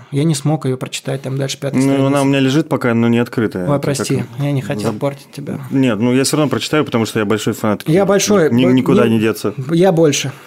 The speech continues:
Speaker 1: но я не смог. Нет, серьезно, вот.
Speaker 2: Кто
Speaker 1: И
Speaker 2: больше, мы еще поспорим, но не сегодня.
Speaker 1: Хорошо. Э, биография Ерофеева тоже какая-то. Не хочу обидеть, как бы вдруг авторы или, э, причастные к биографии слушают <laughs> нас, но тоже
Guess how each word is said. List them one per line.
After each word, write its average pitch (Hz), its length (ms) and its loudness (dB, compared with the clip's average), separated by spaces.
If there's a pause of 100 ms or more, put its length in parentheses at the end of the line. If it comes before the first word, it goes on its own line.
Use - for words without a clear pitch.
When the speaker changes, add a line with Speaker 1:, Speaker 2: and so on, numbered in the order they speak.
Speaker 1:
но 147 120 2
я 175 120 2
не 160 100 2
смог. 143 320 -2 (1040)
Нет, 165 340 2
серьезно, 139 400 0 (140)
вот. 131 220 0
Speaker 2:
Кто 185 220 4
Speaker 1:
И - 20 4
Speaker 2:
больше, 175 400 2
мы 147 120 4
еще 143 200 2
поспорим, 123 440 2
но 120 60 2
не 127 100 4
сегодня. 101 400 0 (380)
Speaker 1:
Хорошо. 143 400 0 (560)
Э, 147 720 4
биография 160 440 0
Ерофеева 131 440 0
тоже 120 220 -4
какая-то. - 360 -6
Не 135 60 0
хочу 170 220 -2
обидеть, 156 320 0
как 131 140 -2
бы 131 80 -2
вдруг 147 300 -2
авторы 135 480 -2
или, 127 200 2 (460)
э, - 40 -12
причастные 135 540 -4
к 131 380 -2
биографии 127 600 -4 (200)
слушают - 540 -2
<laughs> - 40 -18
нас, 135 480 -2 (220)
но 135 320 -2
тоже 127 280 -8